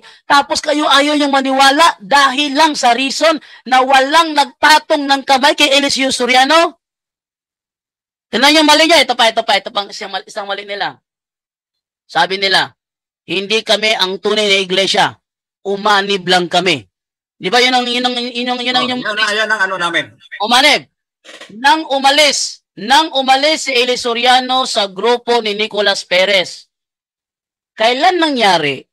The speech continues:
Speaker 1: na si Eli Soriano, hinanap niya ang iglesia ng Diyos at umanib siya? Kailan nangyari yun?
Speaker 2: Nasa Biblia, umanib kami.
Speaker 1: Hindi ka,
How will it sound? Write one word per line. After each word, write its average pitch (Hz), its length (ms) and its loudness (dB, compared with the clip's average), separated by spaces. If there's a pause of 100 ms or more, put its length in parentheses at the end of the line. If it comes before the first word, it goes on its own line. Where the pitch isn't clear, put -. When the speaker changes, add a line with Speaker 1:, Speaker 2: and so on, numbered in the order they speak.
(160)
Speaker 1:
na 220 300 0
si 233 480 -8 (100)
Eli 311 300 -2
Soriano, 220 680 0
hinanap 240 640 -2
niya 226 240 -4
ang 208 160 -6
iglesia 202 680 -4
ng 220 280 -6
Diyos 180 320 -6
at 190 240 -6
umanib 180 460 -6
siya? 147 240 -2
Kailan 202 220 -4
nangyari 165 340 -4
yun? 117 180 -16 (800)
Speaker 2:
Nasa 269 260 -14
Biblia, 247 580 -8
umanib 240 420 -8
kami. 214 280 -12 (300)
Speaker 1:
Hindi 427 220 -4
ka, - 200 -6